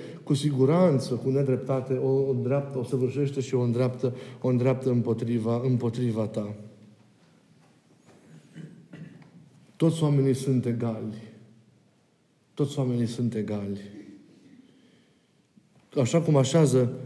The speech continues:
Mântuitorul lucrurile, se așează clar o lege a dreptății.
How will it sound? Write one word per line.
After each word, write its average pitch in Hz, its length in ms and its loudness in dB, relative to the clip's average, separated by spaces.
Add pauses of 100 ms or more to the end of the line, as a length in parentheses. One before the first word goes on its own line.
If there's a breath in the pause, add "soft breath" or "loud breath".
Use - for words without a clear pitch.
Mântuitorul 131 920 8
lucrurile, 139 680 4 (680 loud breath)
se - 160 -2
așează 143 420 2
clar 156 280 2
o 131 100 6
lege 127 240 4
a 120 60 4
dreptății. 117 680 -4